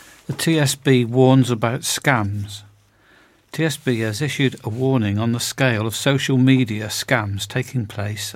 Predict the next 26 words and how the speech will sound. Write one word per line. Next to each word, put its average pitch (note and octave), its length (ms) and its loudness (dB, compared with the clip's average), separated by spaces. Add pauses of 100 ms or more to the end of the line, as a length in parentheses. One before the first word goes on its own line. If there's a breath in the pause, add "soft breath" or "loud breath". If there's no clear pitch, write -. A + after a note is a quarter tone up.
through - 220 -6
services B2+ 600 -2
such - 260 -6
as B2 120 -2
Facebook, - 720 -6 (1120 soft breath)
WhatsApp G#2 540 0 (260)
and A#2+ 160 0
Instagram, G#2 720 -4 (100)
as A2+ 140 -4
the B2 80 2
bank B2+ 280 0
says A2+ 300 -6
a B2 60 -6
significant C3+ 680 -2
proportion C3+ 540 -2
of G#2+ 80 -6
the A#2 80 -8
cases A2 580 -6
it G2+ 120 -12
sees A#2 440 0 (340 loud breath)
have A#2 120 -4
been A#2 140 0
coming A#2 320 2
through G#2 220 -4
these A2 200 -4
platforms. G#2 800 -4